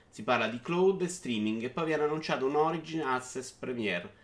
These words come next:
con il quale si potranno giocare anche giochi Electronic Arts in uscita. Zampella annuncia solo il titolo del nuovo gioco dedicato a Star Wars di Respawn.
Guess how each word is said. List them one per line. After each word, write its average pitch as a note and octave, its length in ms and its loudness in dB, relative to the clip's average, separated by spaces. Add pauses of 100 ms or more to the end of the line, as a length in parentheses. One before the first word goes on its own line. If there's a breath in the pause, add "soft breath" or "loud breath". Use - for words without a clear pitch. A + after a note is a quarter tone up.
(180 soft breath)
con D#3 140 -2
il D#3+ 100 -2
quale D3 200 4
si A#2 80 -8
potranno C#3 320 2
giocare D3+ 340 -2
anche C3 220 0
giochi C3+ 280 -2
Electronic D3+ 480 -4
Arts F#2 240 -6
in A#2 100 -4
uscita. - 560 -8 (560 loud breath)
Zampella G3 540 4
annuncia F3+ 340 4
solo B3 380 0
il G3 160 -2
titolo A2+ 380 -2
del A#2+ 120 0
nuovo A#2+ 260 0
gioco A#2+ 260 0
dedicato A#2 360 -2
a - 60 -2
Star A#2 220 -6
Wars A#2 320 -6
di A2 100 -4
Respawn. G2 580 -4